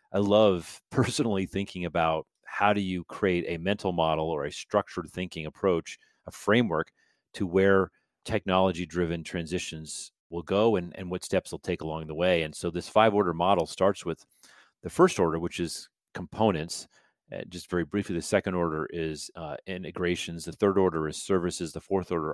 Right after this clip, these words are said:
are platforms. And the fifth order is disruptions. And we can talk about them as much as you like. But the first order is really where we are today for the most part.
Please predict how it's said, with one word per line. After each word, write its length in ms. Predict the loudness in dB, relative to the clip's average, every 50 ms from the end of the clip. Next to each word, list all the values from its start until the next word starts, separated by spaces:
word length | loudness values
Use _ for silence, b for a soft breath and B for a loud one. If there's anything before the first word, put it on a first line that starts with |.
| -6 -8
are 160 | -8 -8 -8
platforms. 680 | -10 _ 0 4 4 4 4 2 -2 -6 -6 -6 -8 -12
And 80 | -12 -12
the 60 | -12
fifth 240 | -6 -6 -6 -4 -4
order 340 | -4 -4 -2 -2 -4 -6 -6 _ _ _ _ _ _ _ _ _
is 120 | -20 -18
disruptions. 640 | -14 -14 -14 -4 2 2 2 2 0 -10 -10 -10 -10 -12
And 140 | -12 -10
we 80 | -10 -10
can 140 | -10 -10 -6
talk 220 | 0 -2 0 0
about 220 | 2 2 0 0 0
them 180 | -4 -12 -12 -14 _ _ _
as 160 | -18 -14 -6
much 180 | -6 -6 -6 -6
as 80 | -8 -6
you 80 | -2
like. 240 | 4 4 4 4 2
But 120 | _ -8
the 80 | -8 -6
first 280 | 4 4 4 4 6 6
order 240 | 6 6 6 4
is 100 | -2 0
really 220 | 4 6 6 6 6
where 220 | 6 4 2 2
we 100 | 2 2
are 140 | 2 4 4
today 320 | 2 4 4 6 6 6
for 120 | 4 2 -4
the 80 | -4
most 220 | 0 0 0 0 0
part. 240 | -2 -2 -2 -2